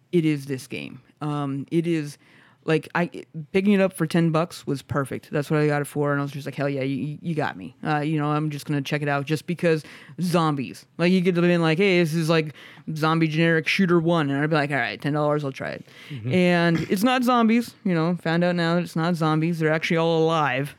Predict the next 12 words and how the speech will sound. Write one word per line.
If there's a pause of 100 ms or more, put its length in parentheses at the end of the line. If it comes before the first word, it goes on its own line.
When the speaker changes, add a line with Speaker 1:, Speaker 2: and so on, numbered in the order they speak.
Speaker 1:
still.
It's,
it's
more
akin
to
twenty-eight
Days
Later, (140)
uh, (400)
you
know,